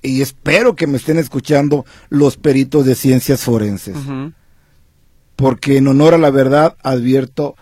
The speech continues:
Speaker 1: falta de capacitación y técnica por parte de ellos.
Speaker 2: Ok.
Speaker 1: Regularmente, lo utilizan bajo su experiencia.
Speaker 2: Ujú.
Speaker 1: Y ojo con esto,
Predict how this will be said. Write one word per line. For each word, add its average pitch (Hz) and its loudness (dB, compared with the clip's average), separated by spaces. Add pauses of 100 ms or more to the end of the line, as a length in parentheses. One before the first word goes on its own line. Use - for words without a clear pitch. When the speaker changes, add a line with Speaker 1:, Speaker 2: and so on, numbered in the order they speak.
(140)
Speaker 1:
falta 147 -4
de 123 -6
capacitación 123 -10
y 110 -10
técnica 120 -8
por 98 -16
parte 101 -14
de 87 -14
ellos. 80 -20 (160)
Speaker 2:
Ok. 120 -16 (120)
Speaker 1:
Regularmente, 185 2 (1300)
lo 139 -2
utilizan 151 -4
bajo 123 -10
su 117 -12
experiencia. 95 -16 (180)
Speaker 2:
Ujú. 123 -14 (480)
Speaker 1:
Y 120 -10
ojo 120 -6
con 110 -6
esto, 113 -12